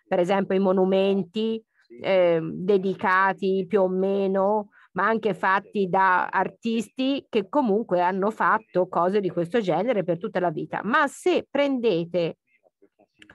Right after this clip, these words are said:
quello che si può considerare oggi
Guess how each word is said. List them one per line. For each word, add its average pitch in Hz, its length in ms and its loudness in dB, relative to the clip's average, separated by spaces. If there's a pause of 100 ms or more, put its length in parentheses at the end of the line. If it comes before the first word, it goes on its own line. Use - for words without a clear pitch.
(320)
quello 196 360 2
che 190 140 0
si 185 160 -6
può 240 200 0
considerare 185 880 0
oggi 165 640 0